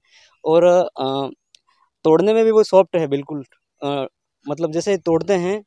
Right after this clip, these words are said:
तो एकदम सॉफ्ट होती है उसकी। और फर्स्ट से लास्ट तक, मतलब, अभी उसके लगभग वजन भी मार्केट में अच्छा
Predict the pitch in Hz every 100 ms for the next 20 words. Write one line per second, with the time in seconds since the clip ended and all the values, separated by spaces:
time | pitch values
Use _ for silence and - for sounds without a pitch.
0 | - 170 165 180 - 170 170 139 131 143
1 | 127 - 131 123 _ _ - 131 135 143
2 | 131 165 - 180 170 170 - 185 190 185
3 | 165 175 170 175 156 165 160 151 - 170
4 | 160 160 170 165 160 131 156 165 165 151
5 | 139 151 156 147 -